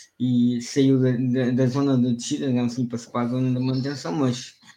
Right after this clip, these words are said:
isto, não tá, isto também aqui ainda está muito emparelhado e tudo pode mudar.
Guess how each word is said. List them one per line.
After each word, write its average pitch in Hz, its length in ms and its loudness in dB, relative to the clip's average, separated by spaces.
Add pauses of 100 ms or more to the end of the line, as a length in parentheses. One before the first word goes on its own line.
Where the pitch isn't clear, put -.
(280)
isto, 127 160 -6
não 156 80 -2
tá, 127 340 -4
isto 131 380 -6
também 143 400 0
aqui 147 140 -6
ainda 143 120 -2
está 139 160 -2
muito 147 320 -2
emparelhado 123 720 2
e 110 220 0
tudo 120 260 -2
pode 120 180 -2
mudar. 120 320 0